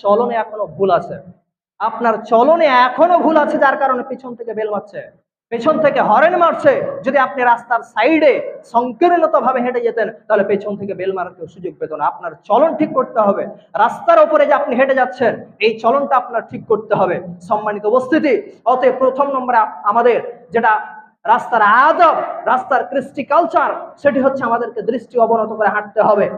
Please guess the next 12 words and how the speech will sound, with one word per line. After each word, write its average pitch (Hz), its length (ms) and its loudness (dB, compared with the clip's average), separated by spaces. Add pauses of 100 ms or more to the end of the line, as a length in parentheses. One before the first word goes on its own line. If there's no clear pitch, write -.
(180)
খবরদার 190 400 0 (100)
দৃষ্টিকে 285 360 -6 (100)
উপরে 262 280 2
রেখে 247 240 0 (340)
আপনি 220 180 -4
রাস্তার 214 380 0
উপর 208 200 -10
দিয়ে 196 140 -10
হেঁটে 190 200 -8
যাবেন 180 260 0
না। 160 60 2 (360)
নাম্বার 202 240 0